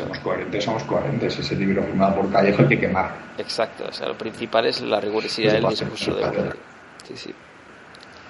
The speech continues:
Speaker 1: Un día por la noche tienes el libro en la estantería, te sale un vórtice y, y a ver cómo se lo explicas a tu mujer.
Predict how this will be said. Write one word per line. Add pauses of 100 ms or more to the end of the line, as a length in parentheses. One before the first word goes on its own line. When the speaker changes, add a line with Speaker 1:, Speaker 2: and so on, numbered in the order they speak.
(160)
Speaker 1:
Un
día
por
la
noche
tienes
el
libro
en
la
estantería,
te
sale
un
vórtice
y,
y
a
ver
cómo
se
lo
explicas
a
tu
mujer.